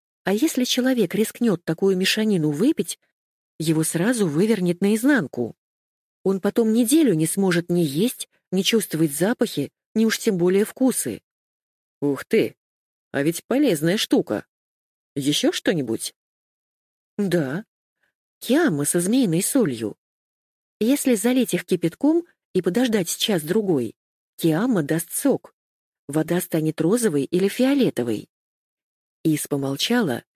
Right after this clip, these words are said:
вспоминая уроки бабушки Оммы. «Вроде бы охлажденной жидкостью смачивают марли и кладут их на раны. Получается компресс, вытягивающий все лишнее». «Хм,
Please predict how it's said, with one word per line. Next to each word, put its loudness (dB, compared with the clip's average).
вспоминая -2
уроки 0
бабушки -2
Оммы. -2
«Вроде 0
бы 2
охлажденной 0
жидкостью 0
смачивают 0
марли 0
и 0
кладут 2
их -2
на 2
раны. -2
Получается 0
компресс, -2
вытягивающий 0
все 0
лишнее». -2
«Хм, -4